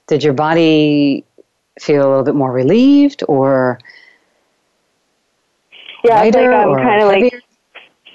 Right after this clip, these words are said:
Speaker 2: shaking a little bit. <laughs>
Speaker 1: Okay. So,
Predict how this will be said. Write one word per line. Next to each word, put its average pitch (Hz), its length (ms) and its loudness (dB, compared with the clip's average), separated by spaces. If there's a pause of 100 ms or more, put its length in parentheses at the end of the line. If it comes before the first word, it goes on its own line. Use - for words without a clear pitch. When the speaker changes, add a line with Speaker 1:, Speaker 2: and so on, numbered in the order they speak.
(460)
Speaker 2:
shaking 226 540 2
a 202 80 0
little 196 220 -2
bit. 185 260 -8 (560)
<laughs> - 840 -6 (1300)
Speaker 1:
Okay. 156 260 -4 (720)
So, 165 540 0